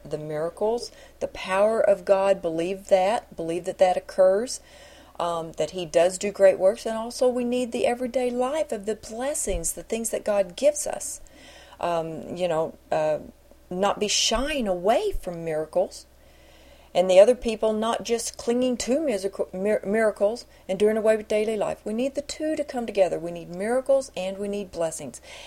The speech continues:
And I'm so glad, I mean, praise God that he gives both of them to us. Now let's see what the difference is between the blessings and the miracles. Now,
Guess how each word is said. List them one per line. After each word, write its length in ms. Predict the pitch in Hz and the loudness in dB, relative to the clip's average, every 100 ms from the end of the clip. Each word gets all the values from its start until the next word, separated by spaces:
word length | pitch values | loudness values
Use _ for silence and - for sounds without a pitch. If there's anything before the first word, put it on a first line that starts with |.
| - - | -16 -2
And 160 | 190 | 0
I'm 180 | 175 156 | 2 -2
so 480 | - - - 202 269 | -6 -4 6 8 8
glad, 540 | 277 254 190 135 - - - - | 6 4 4 0 -4 -16 -20 -10
I 80 | 165 | -6
mean, 220 | 165 - - - | -6 -8 -14 -10
praise 540 | - 185 208 269 - _ _ _ _ 151 | 6 8 8 2 -8 _ _ _ _ 4
God 560 | 196 175 143 139 135 - - - | 6 6 4 2 0 -6 -20 -4
that 140 | 165 180 | -2 0
he 140 | 226 | -4
gives 340 | 208 202 185 | 0 0 0
both 320 | 165 196 226 190 | 6 8 8 2
of 100 | 175 | -4
them 120 | 175 | -8
to 260 | - - | 8 8
us. 260 | - - - - - - - | 8 -4 -16 -20 -20 -10 0
Now 100 | 202 | 4
let's 140 | 247 | 4
see 100 | 311 | 4
what 180 | 285 587 | 6 6
the 60 | 202 | 4
difference 420 | 190 233 214 - | 2 2 2 -6
is 120 | 170 | -8
between 340 | - - 180 | -10 -10 -8
the 80 | 170 - - - | -8 -14 -20 -18
blessings 540 | - 196 240 254 247 - | 4 4 6 -2 -4 -6
and 160 | 185 180 | -6 -4
the 60 | |
miracles. 560 | 175 180 180 151 139 - - - - - - | 0 0 0 -2 -4 -8 -20 -20 -20 -20 -12
Now, 340 | - 233 220 | 2 2 2